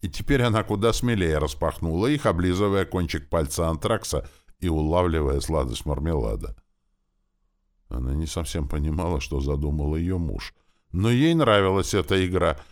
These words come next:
и она улыбалась, пробуя очередную сладость, обнимая губами пальцы мужчины. И вот он прикоснулся к ее губам, рисуя чем-то прохладным на внутренней стороне нижней губы.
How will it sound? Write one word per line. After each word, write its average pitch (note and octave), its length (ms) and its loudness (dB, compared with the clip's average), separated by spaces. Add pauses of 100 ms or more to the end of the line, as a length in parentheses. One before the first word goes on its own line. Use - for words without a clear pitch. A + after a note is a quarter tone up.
(140)
и - 100 -6
она F#2 300 2
улыбалась, F2+ 640 2
пробуя D#2+ 440 0
очередную D2+ 640 -2
сладость, E2+ 500 -2 (220)
обнимая F#2+ 560 2
губами E2+ 460 2
пальцы C#2 400 -2
мужчины. C#2 640 -6 (2250)
И - 40 -2
вот C#2 260 -2
он B1 120 -4
прикоснулся B1+ 640 -6
к - 100 -18
ее A1 200 -4
губам, A#1+ 520 -4
рисуя A2 580 2
чем-то G2 360 0
прохладным F2+ 640 0
на D#2 100 2
внутренней D#2 540 -2
стороне C#2+ 480 -2
нижней C2 420 -2
губы. C2 460 -4